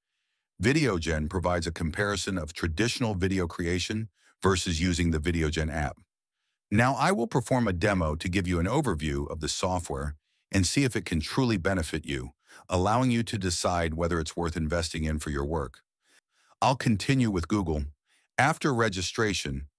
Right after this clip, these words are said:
you'll see the interface, which is quite organized and not cluttered at all. When I click on Generate a Video,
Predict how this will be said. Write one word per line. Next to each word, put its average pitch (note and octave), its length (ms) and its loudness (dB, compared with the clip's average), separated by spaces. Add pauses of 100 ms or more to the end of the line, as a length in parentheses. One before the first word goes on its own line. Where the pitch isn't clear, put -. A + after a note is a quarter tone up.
(200)
you'll F#2 120 2
see B2+ 220 0
the G2 140 0
interface, D#2 640 -4 (320)
which F#2+ 180 0
is E2 140 0
quite E3+ 340 2
organized A2 640 0
and D#2+ 140 -4
not F2+ 220 0
cluttered F2 360 0
at D#2 100 0
all. C#2 280 -2 (640)
When G#2+ 140 2
I C3 80 2
click F3+ 260 0
on A2 500 0
Generate D3 520 0
a A2 60 0
Video, D#2+ 540 -2